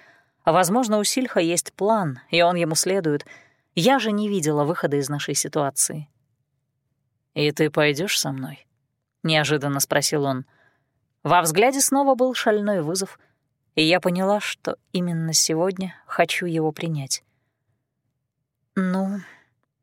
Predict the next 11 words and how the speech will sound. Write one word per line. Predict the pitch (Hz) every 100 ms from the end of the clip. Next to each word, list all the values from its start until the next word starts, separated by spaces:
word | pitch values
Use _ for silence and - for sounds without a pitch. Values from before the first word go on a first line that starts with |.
| _ _ -
если | 151 165 - 160 - -
потом | 151 151 165 175
ты | 170
дашь | 160 170
мне | 170 160
свою | - 160 151
рубашку, | 151 147 196 - 165 _ _ _ _ _ _ _ _
потому | 247 269 269
что | -
платье, | 254 254 294 269 254
похоже, | 214 - 214 208